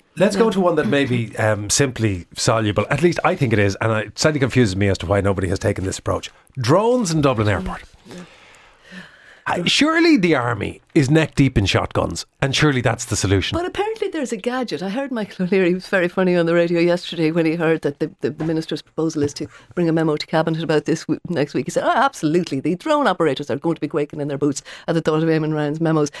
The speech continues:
Speaker 2: And, I mean, apparently there are gadgets available. He says a hundred thousand, but, but,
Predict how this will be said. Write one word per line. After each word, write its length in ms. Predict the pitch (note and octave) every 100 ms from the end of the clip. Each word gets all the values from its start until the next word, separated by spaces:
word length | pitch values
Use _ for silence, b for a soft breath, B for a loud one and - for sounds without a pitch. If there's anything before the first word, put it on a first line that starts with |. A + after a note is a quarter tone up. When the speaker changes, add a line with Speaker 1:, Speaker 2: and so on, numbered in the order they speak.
| B A#3 -
Speaker 2:
And, 80 |
I 60 | F4+
mean, 80 | F4+
apparently 340 | - G#4+ A4
there 140 | G#4 B3+
are 60 |
gadgets 500 | G#3 A3 A#3 D#3+ -
available. 520 | - F3+ F3+ F3+ E3 D#3
He 120 | A3+
says 240 | - C#4+
a 60 | F3
hundred 320 | F#3+ F3 E3+
thousand, 400 | F3 E3+ D#3 A2+ - B B
but, 160 | - C#4+ _
but, 160 | - C4